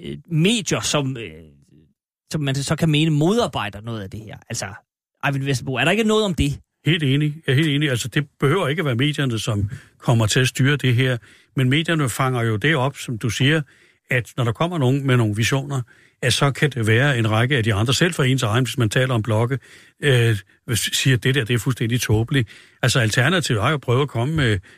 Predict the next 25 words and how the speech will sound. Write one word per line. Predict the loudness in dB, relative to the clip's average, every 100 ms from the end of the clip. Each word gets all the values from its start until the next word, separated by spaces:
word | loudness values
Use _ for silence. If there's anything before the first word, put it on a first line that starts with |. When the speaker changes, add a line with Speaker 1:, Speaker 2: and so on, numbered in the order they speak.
| _
Speaker 2:
med | 2
nogle | 2 0
visioner, | 0 0 0 2
og | 2 4
mange | 4 4
af | 2
dem | 2
er | 0
blevet, | 2 2 2 0 -4 -20 -20 _
det | 0
med, | 2
at |
der | 2
er |
mange, | 2 2
der | 2
har, | 2 2 0
der | -2
har, | 2 2 0 -2
der | 0
har | 0
grinet | 2 2 4
af, | 2
og | 2
nu | 2 0